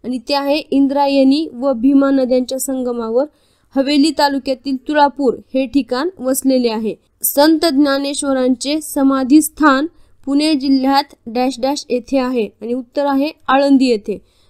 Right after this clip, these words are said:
आळंदी हे तीर्थक्षेत्र डॅश डॅश नदीकाठी वसलेले आहे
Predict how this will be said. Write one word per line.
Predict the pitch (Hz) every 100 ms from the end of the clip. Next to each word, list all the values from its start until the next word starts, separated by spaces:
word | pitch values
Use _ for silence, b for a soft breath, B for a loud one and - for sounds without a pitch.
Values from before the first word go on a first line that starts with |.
| _
आळंदी | 254 269 302 294 302 330 _ -
हे | 294 330 -
तीर्थक्षेत्र | 302 - 294 - 254 247 262 294
डॅश | 254 262 277 269
डॅश | 285 302
नदीकाठी | 285 262 254 254 240 254
वसलेले | 277 311 - 302 285 262
आहे | 233 240